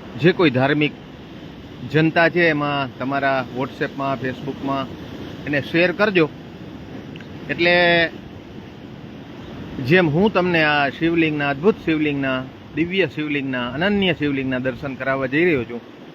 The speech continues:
તમારા માધ્યમથી અન્ય પણ લોકો, હજારો, સેંકડો લોકોને જો આ શિવલિંગના દર્શન થાય તો તમને પણ, તમે પણ એના ભાગીદાર બનો છો. આજે,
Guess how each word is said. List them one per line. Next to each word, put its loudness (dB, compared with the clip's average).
તમારા 6
માધ્યમથી 2
અન્ય 0
પણ -4
લોકો, -6
હજારો, 0
સેંકડો -6
લોકોને -4
જો -4
આ 0
શિવલિંગના 0
દર્શન -2
થાય 0
તો -4
તમને -2
પણ, -4
તમે 2
પણ -2
એના -2
ભાગીદાર 0
બનો -2
છો. -6
આજે, 2